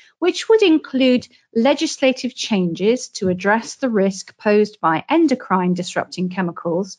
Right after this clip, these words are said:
combination effects, and very persistent chemicals, among other items.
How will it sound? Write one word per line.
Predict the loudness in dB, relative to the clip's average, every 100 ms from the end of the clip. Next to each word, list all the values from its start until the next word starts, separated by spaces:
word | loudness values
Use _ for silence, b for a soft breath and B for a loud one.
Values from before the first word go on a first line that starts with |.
| b b b 2
combination | 4 4 2 0 0 -2
effects, | -2 0 -2 -2 -10 -16 b b b
and | 0 2
very | 4 4 4
persistent | 2 -8 -6 -4 -4 -10 -12 -10
chemicals, | -10 -8 -10 -8 -8 -10 -4
among | 0 2 2 0 -2
other | -2 -2
items. | -4 -8 -14 -14 -14 -16